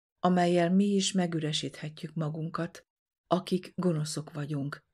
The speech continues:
Így módon semmisítette meg Krisztus az ellenségeskedést a testében, és lehetővé tette, hogy az ellenségeskedés megsemmisüljön benned és bennem. Látjátok ezt?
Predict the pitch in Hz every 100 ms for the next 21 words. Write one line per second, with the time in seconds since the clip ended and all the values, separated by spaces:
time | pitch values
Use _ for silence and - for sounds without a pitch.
0 | _ _ _ _ _ _ _ _ 208 214
1 | 208 196 190 190 180 175 165 160 - 160
2 | 160 156 151 156 151 - - 160 156 -
3 | 151 151 - 156 156 - 175 175 180 156
4 | 165 170 - 165 165 165 - - - 151
5 | - 151 156 170 175 _ - - - -
6 | - - 185 175 190 196 170 151 147 143
7 | 147 147 151 - 147 - _ - _ 170
8 | 156 147 - - 180 185 185 - 180 175
9 | - 160 156 151 156 - - - 185 220
10 | - 170 156 151 147 147 139 143 - -
11 | 156 196 185 170 - _ _ _ 160 151
12 | 151 151 139 151 147 151 _ _ _ _
13 | _ _ _ _ _ _ _ _ _ _
14 | _ _ _ _ _ _ - 175 185 180
15 | 180 175 151 151 -